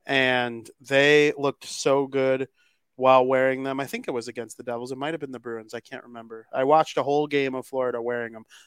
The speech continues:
They were really, really cool. And,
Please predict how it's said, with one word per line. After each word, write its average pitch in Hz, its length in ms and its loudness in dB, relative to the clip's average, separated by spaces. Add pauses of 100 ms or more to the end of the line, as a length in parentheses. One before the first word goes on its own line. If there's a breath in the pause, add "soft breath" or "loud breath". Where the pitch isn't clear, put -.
They 147 120 4
were 143 260 2
really, 147 440 0
really 139 280 0
cool. 123 360 -2 (420)
And, 135 760 4